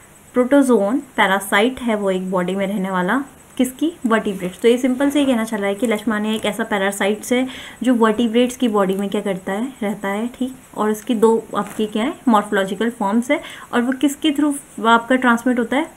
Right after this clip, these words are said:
Phlebotomine sand flies के through। तो वो उसका vector की तरह वर्क करेगी।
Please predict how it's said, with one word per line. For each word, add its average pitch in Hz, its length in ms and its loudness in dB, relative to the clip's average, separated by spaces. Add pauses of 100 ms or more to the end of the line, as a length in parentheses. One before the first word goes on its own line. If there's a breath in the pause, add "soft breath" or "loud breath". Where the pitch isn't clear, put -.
(320)
Phlebotomine 220 760 2 (220)
sand 196 240 -4
flies 170 260 -4
के - 120 -8
through। - 220 -14 (1600 loud breath)
तो 233 80 4
वो 226 140 4
उसका 233 200 0
vector 202 320 0
की 208 120 0
तरह 196 140 0
वर्क 180 180 -2
करेगी। 156 340 -6